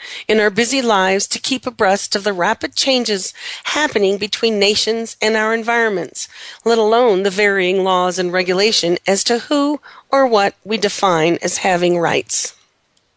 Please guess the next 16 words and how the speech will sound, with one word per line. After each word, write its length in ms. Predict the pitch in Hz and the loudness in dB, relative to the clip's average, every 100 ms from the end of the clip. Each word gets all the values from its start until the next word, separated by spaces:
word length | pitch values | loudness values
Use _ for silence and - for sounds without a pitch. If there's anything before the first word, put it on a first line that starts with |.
| _ - - - - - - - - - | _ -20 -20 -20 -20 -20 -18 -20 -6 2
Then 180 | 359 381 | 6 8
there 180 | 370 | 6
is 120 | 349 359 | 4 0
a 60 | |
story 380 | - 254 233 240 | 0 2 4 4
about 300 | 220 214 220 | 4 2 0
the 60 | 214 | -6
tourists 640 | - 220 214 - - - | -2 0 0 -2 -2 -2
who 100 | 262 | -2
stood 340 | - 277 254 | -2 -2 -2
by 440 | 208 170 139 175 196 - - - | 0 2 2 -2 -8 -20 -20 -8
while 220 | - 240 233 | 0 2 2
they 100 | 240 | 0
killed 380 | - 202 190 | 0 0 -2
a 60 | 220 | -2
dolphin. 560 | 233 233 285 - 147 | 2 4 2 0 -4